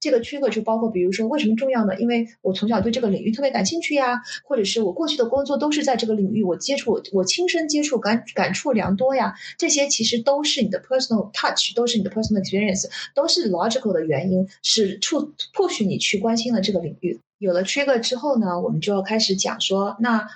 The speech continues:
好，那我知道了为什么你对这个领域感兴趣，对吧？因为为什么你，就你的注意力、你的眼光会放到这个领域。那下一步，那你到底是要想要解决什么问题呢？我们不能只说这个领域一切都差，对吧？我未来出去做一个工作，我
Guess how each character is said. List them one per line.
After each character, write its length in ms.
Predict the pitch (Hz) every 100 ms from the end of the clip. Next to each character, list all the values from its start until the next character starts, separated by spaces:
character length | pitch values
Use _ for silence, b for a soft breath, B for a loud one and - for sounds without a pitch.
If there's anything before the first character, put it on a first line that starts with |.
| -
好， 240 | 185 156 B -
那 60 | 254 214 -
我 120 | 175
知 120 | 220
道 120 | 247
了 120 | 233 175
为 100 | 233
什 140 | 196
么 60 | 190
你 60 |
对 180 | 196 196
这 140 | 240 226
个 60 |
领 140 | 185 -
域 120 | 190
感 180 | - -
兴 160 | 294
趣， 140 | 294 -
对 40 |
吧？ 140 | 190 -
因 60 |
为 60 | 214
为 40 |
什 120 | 220 196
么 80 |
你， 180 | 196 220 -
就 100 | 208
你 80 | 175
的 140 | 185
注 160 | 247 254
意 100 | 240
力、 180 | 208
你 60 | 160
的 140 | 160
眼 160 | 180 -
光 180 | 208 226
会 100 | 226
放 140 | 262
到 80 | 226
这 140 | 190
个 80 | 180
领 100 | -
域。 120 | 196 208
那 80 |
下 180 | 226 247
一 60 | 226
步， 240 | 240 226 B B
那 60 | 247
你 100 | 196 -
到 160 | 285 247
底 140 | 170
是 160 | 175 226 - -
要 80 | 254
想 180 | 226 180
要 80 | 220
解 160 | -
决 140 | 185 196
什 120 | 202
么 80 | 226
问 140 | 294 226
题 120 | 185
呢？ 120 | 180 B -
我 80 | 202
们 100 | 233
不 120 | 330
能 160 | 269
只 160 | 247 -
说 100 | 233
这 100 | 226
个 100 | 202
领 100 | 185
域 100 | 202
一 180 | 190 202
切 200 | - 247
都 100 | 233
差， 240 | - -
对 80 | - 190
吧？ 160 | 160
我 100 | 151
未 160 | - 233
来 140 | 190
出 200 | 190 -
去 220 | 226 214
做 140 | 190 247
一 100 | 214
个 80 | 214
工 220 | 233 226
作， 100 |
我 80 | 180